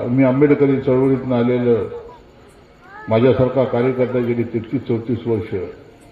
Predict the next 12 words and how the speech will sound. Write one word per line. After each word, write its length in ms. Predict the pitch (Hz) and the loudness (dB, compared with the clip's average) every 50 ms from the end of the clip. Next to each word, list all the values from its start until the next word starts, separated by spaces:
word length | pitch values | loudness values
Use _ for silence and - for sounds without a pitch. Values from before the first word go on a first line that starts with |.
| - - - - - - - - - - - - - - - - - - - - - - | -20 -20 -20 -20 -20 -20 -20 -20 -20 -20 -20 -20 -20 -20 -20 -20 -20 -20 -20 -20 -6 0
शिवसेनेमध्ये 640 | - 135 156 147 - 151 139 143 139 139 131 135 127 | 2 4 4 4 4 6 6 6 6 4 4 2 2
काम 280 | - 131 123 123 120 | 2 0 0 0 0
करत 280 | 110 117 117 113 110 - | 0 0 0 0 -2 -4
होतो, 360 | 110 104 - - 117 110 101 | -8 -6 -2 0 0 0 0
आंबेडकरी 460 | 104 110 127 135 131 117 120 117 120 | 2 2 2 2 2 2 2 0 0
चळवळीतून 580 | 110 - 120 110 110 110 110 107 104 - 110 104 | 0 0 0 0 2 2 0 0 -4 -6 -8 -8
मी 120 | 104 104 | -6 -6
आलो 220 | 104 98 95 95 95 | -6 -6 -6 -6 -6
होतो. 300 | 92 90 - - - 85 80 - - - - - - - - - - _ _ - - _ _ - - - - - | -8 -8 -12 -14 -16 -16 -16 -16 -20 -20 -20 -20 -20 -20 -20 -20 -20 _ _ -20 -20 _ _ -20 -20 -20 -10 -4
परंतु 340 | - 135 143 135 135 143 131 | 0 2 2 2 2 4 4
नेहमी 380 | 135 139 151 170 175 165 143 113 95 85 - - - - - - - - - - - _ _ - 427 453 - - - - - - - - - | 6 6 6 6 4 4 4 2 0 -4 -10 -14 -18 -20 -20 -20 -20 -20 -20 -20 -20 _ _ -20 -20 -20 -20 -18 -18 -20 -20 -20 -14 -8 -4
आम्हाला 600 | 120 127 135 135 131 127 123 113 104 95 90 | 0 0 2 4 4 4 2 2 0 -2 -4